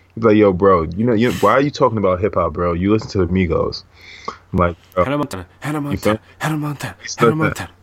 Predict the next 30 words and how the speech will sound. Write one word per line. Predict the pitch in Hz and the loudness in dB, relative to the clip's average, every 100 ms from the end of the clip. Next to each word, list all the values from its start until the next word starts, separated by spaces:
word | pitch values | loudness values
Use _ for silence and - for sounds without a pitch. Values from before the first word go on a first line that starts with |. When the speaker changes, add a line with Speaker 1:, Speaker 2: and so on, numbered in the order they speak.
| - | 0
Speaker 1:
What | 110 | 4
was | 120 | 4
that, | 110 95 | 2 2
what | 104 120 | 2 4
was | |
that | 110 95 | 2 0
song? | 98 92 | -2 -2
"Just | 110 131 | -4 2
wait | 196 202 | 4 6
on | 196 | 6
it." | 190 196 - _ _ _ _ _ _ | 6 4 0 _ _ _ _ _ _
Just, | 147 147 127 | -4 -2 0
what | 113 | 4
was | 123 104 | 4 6
it? | 107 | 4
Uh, | 92 | 4
Young, | 92 90 110 120 - 80 | 2 2 2 0 -4 -10
Young, | 98 107 110 90 | -2 0 0 0
Young | 101 113 | 2 2
Rich, | 107 107 - | 4 2 2
uh, | 85 92 90 90 90 _ _ _ | 0 2 2 0 -6 _ _ _
ends. | 98 98 87 90 - - _ _ _ _ _ _ _ _ - | -2 -2 -2 -4 -8 -18 _ _ _ _ _ _ _ _ -4
I | |
think | 98 110 | 0 2
it | |
was | 98 85 | 2 2
Young | 98 | 2
Rich | 95 90 | 2 0
ends | 92 90 | -2 -2
too. | - 95 80 | 0 0 0